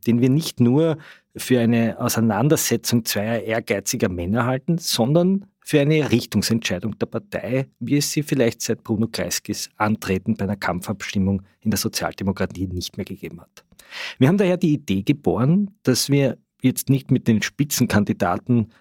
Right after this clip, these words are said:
hier diskutieren, sondern zwei Genossen, die hinter diesen beiden Kandidaten stehen. Funktionäre und Linke,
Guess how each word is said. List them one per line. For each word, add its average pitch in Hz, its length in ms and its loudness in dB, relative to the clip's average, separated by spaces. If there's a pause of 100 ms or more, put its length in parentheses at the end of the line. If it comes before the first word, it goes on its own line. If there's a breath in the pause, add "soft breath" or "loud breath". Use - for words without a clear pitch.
hier 120 180 0
diskutieren, 123 720 0
sondern 160 460 0 (300 soft breath)
zwei 127 420 2 (160)
Genossen, 117 680 2 (400 soft breath)
die 147 100 4
hinter 123 360 0
diesen 117 400 0
beiden 95 320 -2
Kandidaten 92 560 -6
stehen. 90 400 -10 (300)
Funktionäre 117 600 2
und 123 160 0
Linke, 104 460 0